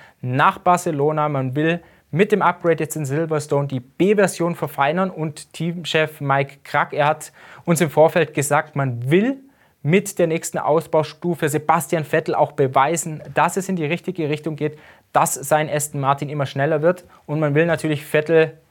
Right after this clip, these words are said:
am besten an die Spitze des Mittelfeldes heben, um ihm zu zeigen,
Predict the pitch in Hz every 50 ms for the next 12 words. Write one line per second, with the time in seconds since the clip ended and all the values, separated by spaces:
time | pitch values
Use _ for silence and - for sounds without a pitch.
0 | _ _ _ _ - 139 131 - 156 165 160 - - 175 170 160 127 113 147 139
1 | 143 143 143 139 135 135 131 - - 240 - 233 180 160 - - 196 214 - 208
2 | 190 - 180 180 180 175 170 165 - - - _ _ - 143 175 190 190 190 196
3 | 196 196 196 - - - - _ _ _ _ - - 226 254 240 233 220 196 -
4 | 190 170 - 170 160 165 170 180 185 180 -